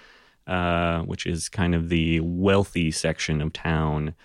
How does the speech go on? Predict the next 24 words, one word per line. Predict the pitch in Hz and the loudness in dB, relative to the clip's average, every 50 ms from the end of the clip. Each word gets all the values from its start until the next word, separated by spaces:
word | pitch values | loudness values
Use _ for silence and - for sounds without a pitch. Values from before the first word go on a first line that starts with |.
| - - _ - - _ | -20 -20 _ -20 -20 _
sort | - - 87 80 78 | -10 -6 -4 -4 -4
of | 82 82 | -2 0
built | - 113 110 107 98 - | 2 2 2 2 2 0
into | - 110 107 101 101 98 - - 101 101 101 98 95 | -2 0 2 2 2 0 0 0 0 2 2 2 0
some | 92 - 95 90 90 | 0 -2 -2 -2 -2
hills, | 98 113 131 123 120 117 113 113 110 107 107 101 101 - - - | 0 2 4 4 6 6 6 6 6 4 4 2 0 -2 -4 -6
uh, | - - 95 90 92 92 90 87 87 - - | -4 -2 0 2 2 2 2 2 0 0 0
overlooking | 107 101 95 107 101 101 98 - - 110 101 101 98 98 95 85 | 0 2 2 2 4 2 2 2 0 0 2 2 2 0 0 0
the, | 95 90 90 87 85 85 85 85 85 87 87 - - - - - | 2 2 2 2 2 2 2 0 0 -2 -4 -8 -14 -20 -16 -12
um, | - 80 78 78 78 78 78 80 85 85 92 101 - - - _ _ - | -8 -6 -6 -6 -6 -8 -8 -8 -8 -8 -10 -10 -12 -16 -20 _ _ -20
the | 190 - 90 85 - 73 71 - - - - - _ - | -14 -10 -8 -6 -6 -6 -8 -10 -12 -16 -20 -20 _ -18
port, | - - - 107 113 117 - - - - - - - - | -8 -2 2 4 4 4 2 -2 -12 -16 -16 -20 -14 -8
um, | - 95 90 90 87 87 87 85 85 85 87 87 87 - _ _ - - - _ - - | -4 -4 -2 -2 -2 0 0 0 0 -2 -2 -4 -6 -12 _ _ -20 -20 -20 _ -14 -10
uh, | 90 87 85 80 | -10 -8 -6 -4
across | 80 - - - 101 95 98 98 - | -6 -4 -2 0 2 2 2 0 -2
the | - 107 | -2 -2
bay. | 92 92 98 101 104 110 117 110 - - - - - - - - - - | 2 2 4 4 4 2 2 0 -4 -12 -20 -20 -20 -20 -20 -20 -14 -6
And, | - 104 107 107 104 104 104 104 95 | 0 0 2 2 4 2 2 4 4
uh, | 107 107 107 104 104 107 110 110 107 - - - - - - - - _ - - - - | 4 6 6 6 6 4 4 2 0 -4 -8 -18 -20 -20 -20 -20 -20 _ -20 -20 -18 -12
so | - - - 127 127 127 127 - - - - - - - | -4 2 4 6 6 6 4 4 0 -10 -20 -18 -10 -4
you | 113 110 143 185 220 208 175 - - - | -2 0 2 2 4 2 0 0 2 4
and | 135 131 127 | 4 6 6
the | 123 | 4
guests | 110 110 113 - 156 180 151 95 - - - - - - - | 4 0 0 0 2 2 2 2 0 -2 -2 -4 -4 -6 -8